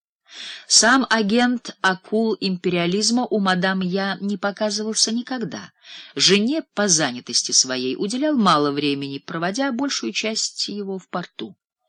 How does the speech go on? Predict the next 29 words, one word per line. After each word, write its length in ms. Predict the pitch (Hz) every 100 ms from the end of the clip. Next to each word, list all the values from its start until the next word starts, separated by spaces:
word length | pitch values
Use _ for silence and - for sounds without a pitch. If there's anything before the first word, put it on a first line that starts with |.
| - - - - - -
Приятелями 540 | 196 214 226 208 208
господина 420 | 185 - 202 202 208
Шарка 340 | 254 240 147
были 160 | 143 -
капитаны 460 | - 139 143 135
решительно 480 | 131 127 135 135 135
всех 320 | - - 180
приходивших 640 | - 117 120 123 - 120 -
в 40 |
Архангельск 640 | 113 - 117 113 110 - 123
лесовозов, 640 | 120 - 117 113 113 143 - - - - _
и 140 | 143 120
его 240 | 120 147
частенько 560 | - 247 - 247 277 262
доставлял 460 | 262 - 233 254
домой 280 | 233 226 226
кто-нибудь 480 | - 208 208 214 -
из 120 | 180
более 280 | 190 208 220
крепких 460 | - 180 - 190
собутыльников. 800 | - 202 220 - 110 - - - _ _ - - -
Однако 400 | 165 180 208 208
господин 400 | 202 - 196 202
Шарк 400 | 196 208 202 -
никогда 480 | 190 185 180 175 180
не 100 | 180
забывал, 400 | 175 175 214 208
выражаясь 460 | 135 135 131 120
профессионально, 800 | - 127 123 - 131 131 120 120